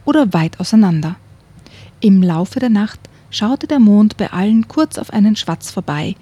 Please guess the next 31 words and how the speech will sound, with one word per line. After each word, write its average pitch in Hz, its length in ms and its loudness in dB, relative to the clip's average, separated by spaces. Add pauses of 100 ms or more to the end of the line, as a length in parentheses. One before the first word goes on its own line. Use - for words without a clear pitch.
(400)
um 262 140 2
zu 240 120 -4
fragen, 185 520 -2 (480)
ob 214 180 -6
sie 285 100 -6
sich - 240 -6
gut 220 240 -2
amüsierten. 190 560 -2 (1200)
Die 196 80 -4
Sterne 226 440 2
funkelten 226 720 0 (140)
und 269 220 -2
glänzten 185 460 -2
vor 180 160 -10
Freude. 185 440 -12 (600)
Und 180 240 -2
manchmal 202 640 -4 (580)
war 240 160 -2
einer 285 220 0
so 330 280 -4
fröhlich, 214 600 -4 (340)
dass - 160 -10
er - 160 -8
aufsprang 240 580 -2 (340)
und 196 160 0
vor 185 140 -8
lauter 233 540 -4
Glück - 360 -4
am 214 100 0
Himmel 196 340 2
entlang 190 440 -2